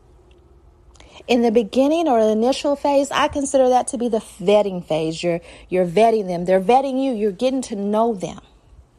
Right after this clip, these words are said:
This typically happens right before the first date and even after the first or second date.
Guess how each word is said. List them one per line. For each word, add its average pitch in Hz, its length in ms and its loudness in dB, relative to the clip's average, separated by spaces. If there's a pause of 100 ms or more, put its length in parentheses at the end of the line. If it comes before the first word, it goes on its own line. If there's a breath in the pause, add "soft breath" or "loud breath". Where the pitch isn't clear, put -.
(600 loud breath)
This 262 180 2
typically 277 560 -4
happens 240 640 -2 (400)
right 233 320 0
before 247 320 0
the 233 120 -2
first 233 380 -2
date 226 440 0 (320 loud breath)
and 208 180 -2
even 226 540 -2 (100)
after 220 460 -4
the 214 120 -4
first 220 460 -2
or 214 140 -2
second 202 420 -6
date. - 420 -6